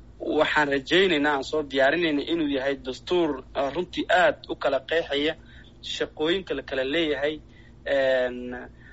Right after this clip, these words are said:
waddada, eh, dowladnimadana si sax ah aan, oo qayaxan oo aan mugdi mugdi ku jirin u samaynaya. Runtii dadkana waxay soo kororsadeen aqoon badan intii aan soo soconay marka laga soo bilaabo Jamhuuriyaddii labaad oo Carte laga soo bilaabay labadii kun.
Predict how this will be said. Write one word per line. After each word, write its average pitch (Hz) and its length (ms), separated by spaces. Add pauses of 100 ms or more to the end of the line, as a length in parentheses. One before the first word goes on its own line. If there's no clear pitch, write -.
(200)
waddada, 143 500 (460)
eh, 147 120
dowladnimadana 151 720
si - 140
sax - 300
ah - 260
aan, 127 320
oo 143 260 (500)
qayaxan 156 460 (520)
oo 151 100
aan 147 120
mugdi 147 240
mugdi 175 260
ku - 140
jirin 156 300 (140)
u - 60
samaynaya. 156 600 (520)
Runtii 185 340
dadkana 180 440
waxay 160 220
soo 170 200
kororsadeen 147 600
aqoon 165 360
badan 147 240 (260)
intii 180 320
aan 131 100
soo 160 200
soconay 143 320
marka 151 240
laga 139 120
soo 139 180
bilaabo 127 580 (400)
Jamhuuriyaddii 147 520
labaad 143 260
oo 139 100
Carte 123 280
laga 147 140
soo 143 160
bilaabay 127 380
labadii 143 280
kun. 160 200